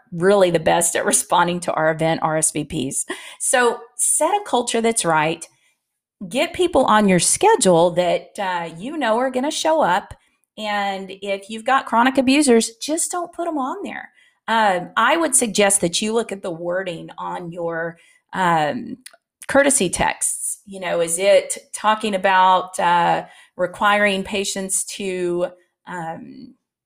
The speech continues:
you know, give notice twenty-four or forty-eight hours in advance if they're going to cancel? If that's the case, I would remove that verbiage and I would just, "This is a courtesy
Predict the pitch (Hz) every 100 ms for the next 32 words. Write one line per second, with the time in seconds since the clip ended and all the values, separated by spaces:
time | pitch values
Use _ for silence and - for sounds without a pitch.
0 | _ - - 165 175 156 160 165 247 330
1 | - 208 226 - 240 247 214 196 208 208
2 | 208 214 220 220 208 220 233 233 220 226
3 | 226 226 226 233 233 247 240 - - -
4 | 196 233 254 - 202 - 208 247 262 208
5 | 247 277 196 190 170 170 226 185 139 170
6 | - _ 233 254 294 294 - _ _ -
7 | 208 214 220 247 262 240 226 - - 208
8 | 214 180 180 175 - 214 240 - 285 294